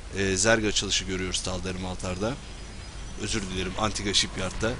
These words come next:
İlk oyuna gitti aklım. Gaz henüz aldığını görmüyoruz.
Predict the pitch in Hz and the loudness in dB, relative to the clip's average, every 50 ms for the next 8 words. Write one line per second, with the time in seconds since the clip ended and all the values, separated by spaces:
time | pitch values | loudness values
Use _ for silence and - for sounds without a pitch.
0 | - - 101 101 - - 104 101 101 98 92 92 - - - 110 127 - - - | -4 -4 -4 -4 -2 -2 -2 -2 -2 -2 -2 -4 -6 -6 -4 -6 -6 -6 -8 -10
1 | - 98 98 - - 117 120 131 - - - - - - - - - - - - | -10 -8 -8 -8 -8 -8 -8 -8 -8 -10 -12 -12 -12 -12 -12 -12 -10 -10 -12 -12
2 | - - - - - - - - - - - - - - - - - - - - | -12 -12 -12 -12 -12 -12 -12 -12 -12 -12 -10 -10 -10 -12 -12 -12 -12 -12 -12 -12
3 | - - - - - - - - - - - - - - - - - - - - | -12 -12 -12 -12 -12 -12 -12 -12 -12 -12 -12 -12 -12 -12 -12 -12 -12 -12 -12 -12
4 | - - - - - - - - - 127 151 175 175 - - 135 131 156 156 156 | -10 -12 -12 -10 -10 -10 -10 -2 2 2 4 6 6 4 4 4 2 2 4 4
5 | 147 135 127 110 127 123 120 117 127 131 131 127 123 143 143 135 123 110 104 101 | 4 4 4 6 6 6 6 4 2 2 2 2 2 2 2 2 2 2 0 0
6 | 101 - | -2 -2